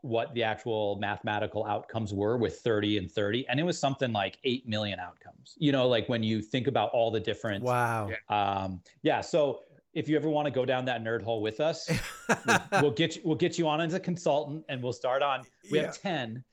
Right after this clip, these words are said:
Speaker 1: So we'll start on, uh, you know, seven million nine hundred nine, you know, like, we'll start there, and we'll start
Speaker 3: It's
Speaker 1: working
Speaker 3: gonna
Speaker 1: our
Speaker 3: be
Speaker 1: way
Speaker 3: a
Speaker 1: down.
Speaker 3: companion novel. We're gonna get
Speaker 1: There you
Speaker 3: someone
Speaker 1: go.
Speaker 3: to figure
Speaker 2: Yeah.
Speaker 3: all that out to be the c-, the,
Speaker 2: The
Speaker 3: the
Speaker 2: cabinet
Speaker 3: cabinet.
Speaker 2: role-playing game or a card
Speaker 3: Uh, yeah,
Speaker 2: game
Speaker 3: the
Speaker 2: or whatever.
Speaker 3: cabinet role-playing companion.
Speaker 2: Yeah,
Speaker 3: That's
Speaker 2: yeah, yeah.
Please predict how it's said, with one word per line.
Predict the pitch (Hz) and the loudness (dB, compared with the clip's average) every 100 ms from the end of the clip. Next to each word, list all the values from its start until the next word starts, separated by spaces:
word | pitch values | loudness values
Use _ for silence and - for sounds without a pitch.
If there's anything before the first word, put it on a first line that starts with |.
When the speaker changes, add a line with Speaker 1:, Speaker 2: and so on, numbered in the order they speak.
| _ | _
Speaker 1:
So | - 151 | -4 0
we'll | 143 | 2
start | 123 - - 175 | 0 -4 0 2
on, | 156 151 | 4 2
uh, | 143 131 117 - _ | 0 0 -2 -8 _
you | 139 | -8
know, | 127 | -8
seven | 110 - 127 131 | -6 -2 -2 -2
million | 123 123 117 | -4 -4 -4
nine | 117 117 113 | -4 -6 -6
hundred | 113 107 | -6 -6
nine, | 110 110 110 104 - 120 | -4 -2 -2 -4 -6 2
you | 160 | 4
know, | 151 | 4
like, | 135 | 4
we'll | 147 | 2
start | 143 151 147 - | 2 2 2 0
there, | 127 117 107 139 | 0 2 0 -2
and | 123 | -4
we'll | 120 | -6
start | - - | -4 -2
Speaker 3:
It's | 233 | 2
Speaker 1:
working | 233 214 | 2 0
Speaker 3:
gonna | 202 | 0
Speaker 1:
our | |
Speaker 3:
be | 214 | 0
Speaker 1:
way | |
Speaker 3:
a | |
Speaker 1:
down. | 220 | 0
Speaker 3:
companion | 214 196 - 156 170 165 143 | -2 -4 0 0 2 2 0
novel. | 139 127 123 123 113 | 0 -2 -4 -6 -4
We're | 139 | 0
gonna | 143 | 0
get | 147 147 | 2 0
Speaker 1:
There | |
you | 151 | 0
Speaker 3:
someone | - 156 147 | 0 2 2
Speaker 1:
go. | 123 - | 0 -4
Speaker 3:
to | - | -2
figure | 156 151 | 0 2
Speaker 2:
Yeah. | - - | 2 2
Speaker 3:
all | |
that | 156 160 | 2 2
out | 151 151 | 2 0
to | 151 | 2
be | 151 | 0
the | 139 | 2
c-, | 139 - 160 135 | -2 -4 -8 -4
the, | 151 | 0
Speaker 2:
The | 143 | 0
Speaker 3:
the | 131 | 2
Speaker 2:
cabinet | 131 170 185 | 4 4 6
Speaker 3:
cabinet. | 185 | 6
Speaker 2:
role-playing | 175 254 262 220 185 151 | 8 6 6 4 4 2
game | 135 120 110 | 2 2 0
or | 120 | -4
a | |
card | - 160 214 196 | 2 6 6 6
Speaker 3:
Uh, | |
yeah, | 156 - | 4 4
Speaker 2:
game | |
Speaker 3:
the | 123 | 4
Speaker 2:
or | |
whatever. | 120 120 117 | 4 4 2
Speaker 3:
cabinet | 196 - _ - | 0 -2 _ -6
role-playing | 165 175 170 165 170 170 165 | -4 -4 -2 0 2 0 0
companion. | 160 143 143 143 135 117 117 | -2 2 2 2 0 -4 0
Speaker 2:
Yeah, | 143 156 147 | 4 6 6
Speaker 3:
That's | 131 | 6
Speaker 2:
yeah, | 135 147 131 | 4 4 4
yeah. | 135 | 2